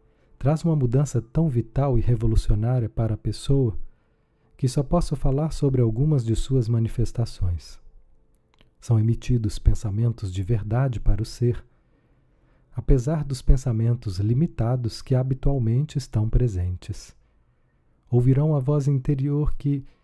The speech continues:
instrui com sabedoria e espírito de união, dos quais o eu exterior é incapaz. De acordo com essa sabedoria, não existirá jamais necessidade de odiar, de sentir autorrejeição,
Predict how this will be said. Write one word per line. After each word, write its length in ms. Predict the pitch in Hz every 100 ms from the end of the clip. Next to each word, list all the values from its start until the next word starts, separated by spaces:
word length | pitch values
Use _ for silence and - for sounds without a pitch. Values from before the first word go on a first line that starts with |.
| _ -
instrui 680 | 131 - - 135 143 147 127
com 200 | - 107
sabedoria 840 | - 107 131 120 113 139 131 92 - _ -
e 160 | 123
espírito 580 | 104 - - 147 131 120
de 160 | 101 123
união, 480 | 135 101 101 110 104 - - _ _ _ _ -
dos 220 | 127 -
quais 640 | - 127 156 165 - - - _ _ -
o 160 | 185
eu 140 | 123 123
exterior 520 | - 123 113 107 101
é 60 |
incapaz. 800 | 101 98 104 - 101 98 - - - - - _ - - _ _ - - _ _ _ _ _ -
De 80 |
acordo 280 | 110 135 120
com 100 | -
essa 200 | 117 -
sabedoria, 800 | 107 117 107 101 95 113 143 123 - _ _ _ _ _ -
não 120 | 151
existirá 540 | 160 - - 131 143
jamais 420 | 123 110 120 135
necessidade 720 | 117 101 123 - 110 120 120
de 120 | 98 107
odiar, 540 | 101 120 113 95 - - _ _ _ _ _ _ _
de 100 | 110
sentir 440 | - 113 - 123
autorrejeição, 960 | 110 117 113 107 95 110 107 - 143 120